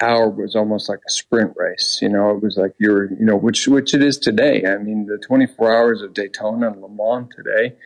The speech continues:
um, I mean, it's just every lap is like a qualifying lap. And, and, uh, the cars are reliable now. Uh,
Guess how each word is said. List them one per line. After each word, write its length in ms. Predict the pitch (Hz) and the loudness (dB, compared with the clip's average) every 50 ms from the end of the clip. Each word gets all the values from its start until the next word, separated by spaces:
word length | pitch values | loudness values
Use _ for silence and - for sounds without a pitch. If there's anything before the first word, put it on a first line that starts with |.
| - - - _ _ _ - 110 | -20 -20 -20 _ _ _ -8 -2
um, 440 | 107 107 107 107 104 104 101 - - 98 | 0 2 2 2 2 0 -2 -4 -6 -6
I 40 | 104 | -4
mean, 280 | 107 107 107 104 104 110 | -2 0 0 2 2 2
it's 200 | 113 117 - - | 2 0 0 0
just 280 | 110 104 - - - - - | -2 -2 -2 -6 -10 -4 0
every 420 | 117 120 120 113 113 117 110 104 | 0 0 0 2 2 2 2 2
lap 420 | 104 104 110 117 113 95 - - - - - - | 2 0 0 0 0 -4 -6 -10 -14 -20 -12 -8
is 180 | 113 104 104 | -6 -4 -2
like 180 | 107 101 - - | -2 -4 -4 -6
a 40 | 98 | -16
qualifying 680 | _ - 110 110 127 131 123 - - 87 90 92 90 | _ 0 2 2 2 2 0 -2 -6 -8 -8 -8 -10
lap. 260 | 87 85 80 - _ _ _ _ _ _ - - _ _ _ - | -10 -10 -10 -12 _ _ _ _ _ _ -20 -20 _ _ _ -4
And, 280 | - 107 104 101 101 101 | 0 0 2 2 2 0
and, 360 | 95 101 101 101 98 104 98 | 0 0 0 0 0 2 2
uh, 120 | 104 104 101 | 2 2 0
the 100 | 104 107 | 0 -4
cars 440 | - - 113 110 113 117 113 104 | -2 0 2 4 4 4 4 2
are 100 | 107 98 | 2 2
reliable 600 | 98 98 98 101 107 110 117 117 117 110 117 117 113 | 2 2 2 2 2 2 2 2 4 4 4 4 4
now. 380 | 113 113 110 113 113 117 113 - - - - | 4 2 4 4 2 2 2 -2 -8 -10 -6
Uh, 280 | - 101 95 90 90 | -4 -4 -4 -4 -6